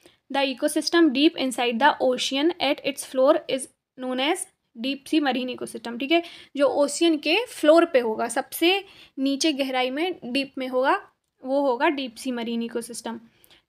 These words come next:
Deep sea marine ecosystem inhabiting various animal species in,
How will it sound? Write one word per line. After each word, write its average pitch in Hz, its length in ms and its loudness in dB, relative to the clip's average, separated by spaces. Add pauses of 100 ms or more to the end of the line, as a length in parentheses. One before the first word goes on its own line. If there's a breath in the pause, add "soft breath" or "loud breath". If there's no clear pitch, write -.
Deep 294 260 -2
sea 320 160 4
marine 285 440 0
ecosystem 277 500 -2
inhabiting 262 640 0 (460 soft breath)
various 262 420 0
animal 277 480 -2
species 262 520 -8
in, 269 380 -2